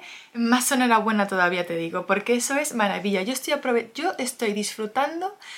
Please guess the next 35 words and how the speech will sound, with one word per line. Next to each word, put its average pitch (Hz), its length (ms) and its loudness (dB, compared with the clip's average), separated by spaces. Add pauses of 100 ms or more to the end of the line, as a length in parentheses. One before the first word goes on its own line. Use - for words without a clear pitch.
(200)
de 233 160 2
los 226 220 4
momentos 269 580 0
en 254 100 -2
los 226 140 -2
que 214 100 -6
me 208 100 -2
encuentro 202 440 0
emocionalmente 302 1080 -2 (440)
estable, - 760 0 (120)
no 339 240 2
tranquila. 190 680 0
No 254 180 2
quiere 320 240 2
decir 277 240 -2
ni 254 160 -2
con 240 240 2
un, 285 200 -4 (360)
una 262 220 6
emoción 240 520 4
positiva 247 540 4
ni 302 100 0
negativa, 240 440 2
entre 214 200 0
comillas, 185 400 -4
sino 202 340 0 (680)
estoy 320 340 2
en 254 80 4
un 233 160 4
bálsamo. 175 480 -4
Esos 311 240 -2
también 285 260 0
hay 277 100 2
que 220 80 -2
aprovecharlos. - 640 -4